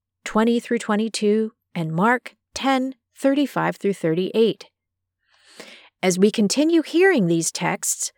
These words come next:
we learn that what James and John are really after is glory. They want a seat of honor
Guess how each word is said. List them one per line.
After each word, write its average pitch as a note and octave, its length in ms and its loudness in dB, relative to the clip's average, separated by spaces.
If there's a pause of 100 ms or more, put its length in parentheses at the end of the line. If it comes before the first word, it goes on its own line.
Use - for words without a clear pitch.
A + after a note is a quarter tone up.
(160)
we F3+ 120 2
learn D4+ 440 2 (340)
that E3+ 140 2
what F3 140 -4
James C4+ 340 2
and C#4 140 4
John A#3 280 2
are B3+ 180 4
really D#4 360 2
after D4+ 560 2 (260)
is B3 220 4
glory. B3 720 4 (560)
They E3 160 2
want G3 280 0
a - 80 0
seat - 360 0
of C4+ 200 2
honor B3 400 0